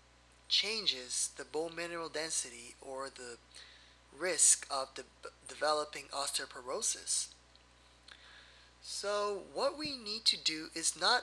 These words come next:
only look at the panoramic X-ray, but we have to look at more mul-,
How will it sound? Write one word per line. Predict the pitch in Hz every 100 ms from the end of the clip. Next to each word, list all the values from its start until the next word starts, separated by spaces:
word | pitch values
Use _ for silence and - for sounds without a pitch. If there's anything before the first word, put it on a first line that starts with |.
| -
only | 202 220 233 233 202
look | 156 180 196
at | 180 - -
the | 147
panoramic | - 165 165 147 143 135 - -
X-ray, | 226 127 135 - - - - - - - - -
but | 175 175 - - - - - 185
we | 196
have | 185 226 240
to | 240
look | 202 202 196
at | 180 - - - 151
more | 151 156 151 151 151 - - - - - - - - - -
mul-, | 151 165